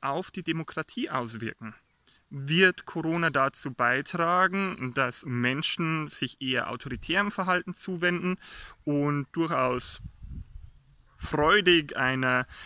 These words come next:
autokratischen Kontrolle entgegensehen? Oder sorgt Corona vielleicht dafür, dass Modelle wie Liquid Democracy stärkeren, stärkere Verbreitung in der Gesellschaft finden? Was ihr euch hier denkt,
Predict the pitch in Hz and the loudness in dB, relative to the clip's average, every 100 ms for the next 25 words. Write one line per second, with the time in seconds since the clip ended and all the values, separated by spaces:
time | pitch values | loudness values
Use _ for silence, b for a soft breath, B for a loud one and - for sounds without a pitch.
0 | B - 117 139 - 123 - 135 165 175 | B -4 -2 -2 -6 -8 0 6 6 6
1 | 170 - 143 135 127 - 135 120 - 135 | 0 0 -2 -2 -4 -4 -4 -4 -4 -2
2 | 202 214 - 190 185 175 175 180 180 B | 0 0 0 0 0 2 2 0 -2 B
3 | B B - - 214 262 220 190 - - | B B -8 0 0 4 4 4 2 0
4 | 139 139 - - 131 127 127 - 120 113 | 0 0 -6 -10 -4 -2 -2 -2 -2 -2
5 | - 127 127 131 - 139 123 127 120 - | 0 4 4 2 2 0 2 0 -2 -2
6 | 131 135 165 165 160 180 - 196 175 156 | 0 0 2 0 2 0 2 0 0 0
7 | 156 165 - 165 - 156 151 B B B | 0 0 -4 -2 2 2 0 B B B
8 | - - - 139 - 143 139 139 139 147 | -12 -6 2 2 4 0 0 -2 -2 -6
9 | - - 165 170 151 143 147 151 147 139 | -4 0 2 0 0 0 0 -2 -4 -4
10 | - 165 127 - 117 117 - - - - | -2 -2 -4 -4 -8 -6 -10 -12 -14 -16
11 | B B B B - - 135 165 - 196 | B B B B -12 -4 2 2 2 0
12 | 208 185 160 147 214 - | 0 0 0 0 0 -4